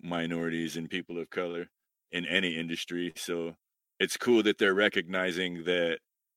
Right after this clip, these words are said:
since all these people got locked up for thirty years, we gotta give them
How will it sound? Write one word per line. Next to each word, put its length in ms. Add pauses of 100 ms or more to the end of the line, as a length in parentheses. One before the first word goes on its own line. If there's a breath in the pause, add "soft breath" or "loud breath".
since 260
all 120
these 160
people 200
got 220
locked 240
up 120
for 120
thirty 240
years, 320 (420)
we 140
gotta 180
give 240
them 220